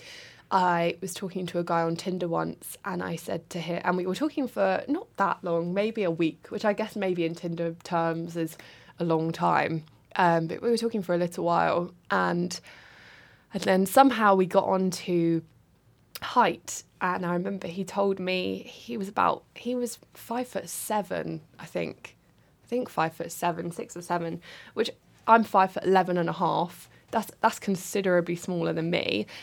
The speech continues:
And I, and it was such an awkward situation because I knew realistically, and this is probably a bad trait of mine, but I knew that it, it was most likely that it wasn't gonna work out because I,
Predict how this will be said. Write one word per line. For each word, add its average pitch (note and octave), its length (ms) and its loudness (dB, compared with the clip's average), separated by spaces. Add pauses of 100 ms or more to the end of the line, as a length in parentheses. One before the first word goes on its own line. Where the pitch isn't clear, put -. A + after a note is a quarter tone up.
(320)
And G#3+ 100 4
I, G3 580 6 (360)
and A#3 120 6
it - 80 2
was - 140 0
such - 260 2
an C#4+ 160 -2
awkward G#3 600 0 (160)
situation G#3 800 0
because F#3 400 0
I A3 180 10
knew G#3 580 0
realistically, F#3+ 680 0
and A3+ 160 0
this C#4+ 140 -2
is - 80 -2
probably F3 540 0
a E3+ 40 -2
bad E3+ 380 2 (100)
trait F3 320 -4
of E3 80 -6
mine, E3 440 -2 (280)
but - 80 2
I - 80 6
knew G3+ 260 4
that - 160 2
it, - 120 -4 (180)
it F#3 140 0
was F3 100 -6
most F3 220 2
likely - 320 -2
that - 100 -6
it E3+ 80 -6
wasn't F3 240 -4
gonna F3+ 160 -2
work F3+ 300 0
out G3 280 2
because F#3+ 320 -6
I, F3 340 4